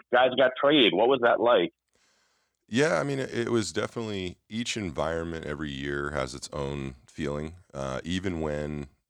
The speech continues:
Speaker 2: some of those environments have the same people in 'em over and over, which, those are the best, those are probably the best years you can get into where, uh, you know, if you have that good core of guys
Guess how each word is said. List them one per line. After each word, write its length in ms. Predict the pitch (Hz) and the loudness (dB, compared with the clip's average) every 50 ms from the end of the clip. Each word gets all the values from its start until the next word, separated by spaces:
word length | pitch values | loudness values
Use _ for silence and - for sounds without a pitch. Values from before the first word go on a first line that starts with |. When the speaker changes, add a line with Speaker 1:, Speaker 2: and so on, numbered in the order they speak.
| _ _ _ | _ _ _
Speaker 2:
some 240 | - - - 76 73 | -20 -14 -10 -6 -4
of 60 | 73 | -4
those 120 | 71 69 | -4 -4
environments 500 | 71 71 67 69 67 69 71 69 71 69 | -4 -4 -2 -2 -2 -2 -2 -4 -6 -4
have 180 | - 76 67 64 | -4 -4 -4 -6
the 80 | 64 62 | -8 -14
same 440 | - - - 69 69 69 67 67 | -14 -10 -8 -6 -4 -4 -4 -6
people 400 | 65 - 78 69 65 - 65 64 | -8 -8 -10 -10 -8 -6 -6 -6
in 80 | 64 64 | -6 -6
'em 120 | 62 62 | -8 -8
over 200 | 60 60 58 58 | -8 -8 -6 -8
and 80 | 57 57 | -8 -8
over, 240 | 55 57 53 50 50 | -8 -8 -8 -8 -8
which, 280 | 58 60 - - - - | -8 -8 -8 -10 -12 -12
those 400 | - 69 65 71 85 95 95 90 | -12 -8 -4 -2 -2 -2 -2 -2
are 60 | 82 | -4
the 100 | 69 67 | -6 -6
best, 420 | 58 - 67 67 65 - - - _ _ _ _ _ _ _ _ _ _ _ _ _ _ _ _ - | -4 -2 -2 -2 -4 -6 -12 -18 _ _ _ _ _ _ _ _ _ _ _ _ _ _ _ _ -2
those 140 | 104 107 107 | -2 -2 0
are 40 | |
probably 220 | 95 107 92 87 82 | 2 4 4 4 4
the 60 | 76 | 2
best 280 | 67 78 71 73 - - | 0 0 -2 -2 -4 -4
years 260 | 71 71 69 65 67 | -6 -6 -4 -6 -8
you 100 | 69 65 | -10 -10
can 400 | - - 69 65 65 64 62 - _ _ - | -8 -8 -8 -6 -8 -10 -12 -14 _ _ -10
get 180 | 78 78 71 | -8 -6 -4
into 380 | 71 69 71 - - 85 78 78 | -4 -6 -6 -8 -6 -6 -6 -4
where, 500 | 78 73 71 67 67 67 67 65 69 _ _ _ _ _ _ _ _ _ _ | -4 -4 -4 -4 -4 -6 -6 -8 -10 _ _ _ _ _ _ _ _ _ _
uh, 300 | - 65 64 62 62 60 - | -12 -10 -8 -6 -6 -8 -8
you 100 | - 76 | -6 -6
know, 140 | 71 69 67 | -4 -4 -4
if 120 | 64 - | -6 -6
you 120 | 73 73 71 | -8 -8 -6
have 260 | 78 80 71 69 67 | -4 -4 -4 -4 -4
that 280 | 71 69 67 - - - | -4 -6 -6 -6 -8 -10
good 220 | 76 69 71 69 | -10 -10 -10 -12
core 400 | - - - 76 76 76 76 73 | -16 -10 -6 -4 -2 0 0 -2
of 120 | 69 65 | -4 -6
guys 720 | 65 67 64 65 65 65 65 65 65 65 64 - - - | -6 -4 -4 -2 -2 -2 -2 -4 -4 -6 -8 -10 -14 -16